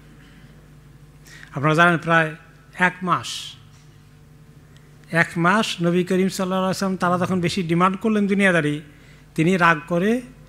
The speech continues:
এক মাস, "আল্লাহর কসম তোমাদের সঙ্গে দেখা করব না এক মাস, থাকো তোমরা", বাইরে শেডের মধ্যে ঘুমালেন। এক মাস পরে আল্লাহ তাআলা আয়াত নাজিল করলেন,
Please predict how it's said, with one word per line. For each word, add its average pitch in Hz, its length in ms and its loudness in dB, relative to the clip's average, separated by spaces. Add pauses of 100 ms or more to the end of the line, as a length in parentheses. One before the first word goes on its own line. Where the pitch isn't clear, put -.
(260)
এক 175 400 4
মাস, 175 580 0
"আল্লাহর 180 360 -2
কসম 190 320 -4
তোমাদের 175 400 -2
সঙ্গে 185 300 -2
দেখা 180 420 2 (600)
করব 147 300 -2
না 147 160 0
এক 127 60 -6 (120)
মাস, 123 120 -16 (1300)
থাকো - 260 -4
তোমরা", 143 220 -8 (1200)
বাইরে 156 280 0
শেডের 175 340 2
মধ্যে 160 180 0
ঘুমালেন। 135 380 -2 (2250)
এক 175 180 2
মাস 165 200 2
পরে 175 280 -4
আল্লাহ 160 260 -2
তাআলা 160 220 -6
আয়াত 156 280 -4
নাজিল 120 220 -8
করলেন, - 320 -18